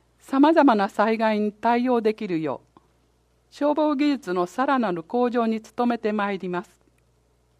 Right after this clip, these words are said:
お問い合わせは、長消防組合消防本部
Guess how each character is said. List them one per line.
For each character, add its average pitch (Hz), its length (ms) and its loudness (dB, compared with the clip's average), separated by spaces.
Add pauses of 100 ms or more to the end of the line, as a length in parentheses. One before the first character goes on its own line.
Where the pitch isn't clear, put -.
(1040)
お 208 100 -8
問 285 260 -2
い 277 80 0
合 247 80 4
わ 240 120 0
せ 214 180 -4
は、 208 160 -2 (420)
長 269 280 2
消 262 280 -2
防 277 200 -2
組 247 380 -4
合 170 180 -4
消 277 320 -2
防 262 200 2
本 226 300 -4
部 147 160 -10